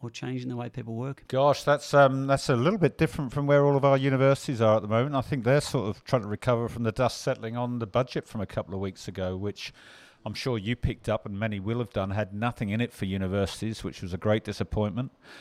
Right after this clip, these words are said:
Speaker 2: I think they, um, they probably have really come to, to accept and, and realise, uh, surely they must do by now, that they're,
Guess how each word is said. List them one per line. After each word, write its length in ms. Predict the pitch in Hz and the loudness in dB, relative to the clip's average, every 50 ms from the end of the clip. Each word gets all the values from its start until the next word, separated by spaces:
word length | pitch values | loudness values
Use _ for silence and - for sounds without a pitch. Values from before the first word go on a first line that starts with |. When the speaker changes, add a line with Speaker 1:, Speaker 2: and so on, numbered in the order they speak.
| - - _ - | -20 -10 _ 0
Speaker 2:
I 60 | 123 | 4
think 200 | - 165 170 127 | 4 4 4 6
they, 280 | 131 127 123 123 123 | 8 8 8 10 10
um, 400 | 123 123 117 120 120 120 120 120 123 | 8 8 8 6 4 2 0 2 2
they 100 | 135 127 | 2 2
probably 500 | - - 151 156 160 139 117 104 107 107 | 4 4 2 4 4 2 2 2 0 -2
have 280 | 92 98 120 101 92 | 2 2 0 2 4
really 240 | 110 123 143 135 127 | 6 6 8 8 6
come 320 | 110 - - 143 131 120 110 | 4 2 2 2 2 2 0
to, 480 | - - 123 113 107 107 104 104 95 - | 2 4 6 6 8 8 6 4 0 0
to 140 | - 127 | 2 2
accept 600 | 113 - - - - 143 127 - - - - - - | 2 2 0 4 6 6 6 6 2 -4 -6 -6 -4
and, 340 | - 107 104 104 104 101 95 | -2 -2 0 0 0 -2 -2
and 260 | 92 107 101 101 98 | -2 0 0 2 4
realise, 800 | 104 117 123 127 123 110 98 95 95 104 117 110 - - - | 6 8 8 8 8 6 4 4 2 0 -2 -2 -6 -8 -10
uh, 480 | - - - 60 64 69 69 67 67 71 | -12 -12 -14 -16 -14 -14 -14 -14 -14 -14
surely 320 | - - - 131 120 110 | -12 -2 0 2 2 2
they 80 | 98 92 | 0 0
must 240 | 92 107 104 - - | 0 -2 -2 -2 -2
do 160 | - 104 92 | -4 -4 -2
by 180 | 85 98 95 92 | 0 2 2 2
now, 260 | 95 110 110 104 101 | 2 2 2 2 2
that 160 | 107 - - | 0 0 0
they're, 260 | - 107 107 104 98 | 2 2 4 2 0